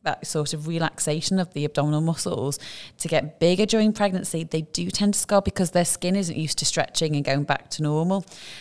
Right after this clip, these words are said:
Uh, and they just don't tend to get as big either because they don't have that relaxation. Whereas for me,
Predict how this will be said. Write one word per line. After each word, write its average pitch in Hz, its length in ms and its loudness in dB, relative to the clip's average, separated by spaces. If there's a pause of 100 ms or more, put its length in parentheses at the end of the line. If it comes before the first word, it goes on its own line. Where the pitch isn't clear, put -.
(100)
Uh, 170 320 4
and 208 220 6
they 190 80 6
just - 180 2
don't 202 160 2
tend 185 120 0
to - 40 -8
get 190 80 -2
as 175 100 -4
big 220 240 -2
either 247 360 0
because 190 420 2 (320)
they 190 120 0
don't 185 320 2
have 170 260 -2
that 180 160 0
relaxation. 185 500 0
Whereas 190 220 4
for 180 100 0
me, 160 400 2